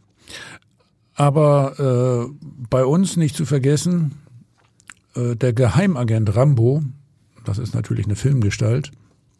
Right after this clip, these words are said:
einem breiten Publikum aus erfolgreichen Blockbustern,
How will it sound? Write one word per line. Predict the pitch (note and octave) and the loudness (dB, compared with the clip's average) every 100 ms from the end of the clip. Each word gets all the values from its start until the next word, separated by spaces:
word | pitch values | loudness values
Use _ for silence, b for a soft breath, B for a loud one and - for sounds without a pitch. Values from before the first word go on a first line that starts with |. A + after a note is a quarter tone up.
| _ _ _ _ _ - B B B B B _ | _ _ _ _ _ -20 B B B B B _
einem | B2 A#2+ A#2+ | 0 2 2
breiten | G#2+ B2+ B2 | 2 2 2
Publikum | A2 D#3 C#3+ C#3 C3+ C#3 | 0 0 2 2 2 0
aus | A#2+ A#2+ A#2+ | 2 2 0
erfolgreichen | B2 A#2 C3 A#2 B2+ G#2+ A#2 | -2 0 0 2 0 2 2
Blockbustern, | G2+ C#3+ - - - - C#3 B2 A2+ | 2 0 -2 -6 -6 0 0 2 0